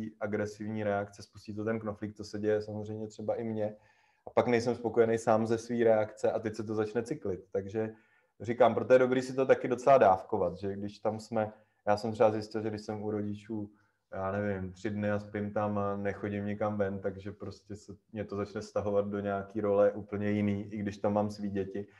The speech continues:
než když třeba, eh, si tam naplánuju nějaký výlety a, <laughs> a nevím, nebo tam přijedu jenom na nějakou dobu. A přesně už mám vypozorovanou tu, tu, kdy se to začne ve mně lámat, že jakmile tam jsem hodinu, tak je to v pohodě, jakmile už se bavíme tři hodiny,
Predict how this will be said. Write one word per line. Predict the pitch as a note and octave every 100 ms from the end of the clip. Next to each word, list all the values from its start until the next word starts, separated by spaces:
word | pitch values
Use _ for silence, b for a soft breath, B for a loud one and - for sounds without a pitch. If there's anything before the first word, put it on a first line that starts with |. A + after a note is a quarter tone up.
| b b -
než | G#2 G#2
když | G#2
třeba, | G#2 - G2+ G2+ G2+ G2+ - _ _ _ _ _ _
eh, | F#2+ F#2 F#2 F2+ - - -
si | - G2+
tam | G#2 G2+
naplánuju | F#2+ G2+ G2 G2+
nějaký | G2 F#2+ G2
výlety | F#2 G2 G#2 G#2 G#2 G2+ G2+ G2
a, | F2
<laughs> | D2+ - A2+ - D3
a | - A2+
nevím, | A#2+ A2 C3
nebo | B2 A2
tam | A2+ A2+
přijedu | - A2 G#2+
jenom | G#2+ G#2+ G#2
na | G2+
nějakou | G2+ G#2 G#2 G#2
dobu. | G#2 G#2+ B -
A |
přesně | G#2 C#3+ E3 E3
už | D#3+
mám | D#3 C#3+
vypozorovanou | C#3 C#3 C3+ C3+ C3+ C3+ C3+
tu, | C3+ C#3 B2 B2+
tu, | B2
kdy | A#2+
se | A#2+ B2+
to | B2
začne | B2 B2+
ve | B2
mně | A#2+ B2+
lámat, | A#2+ A2 G#2+ G#2+ G#2+ b b _
že | A2
jakmile | G#2+ A2 A2+
tam | A2+ B2
jsem | B2
hodinu, | G2 A2 B2+ C3
tak | B2
je | A#2+
to | G#2+
v | G2
pohodě, | A2+ A#2+
jakmile | A#2 A2 A2+ A2+
už | A2 A2 -
se | -
bavíme | A2 G#2+ A2 G#2+
tři | - A#2
hodiny, | A2 A2 A2+ A2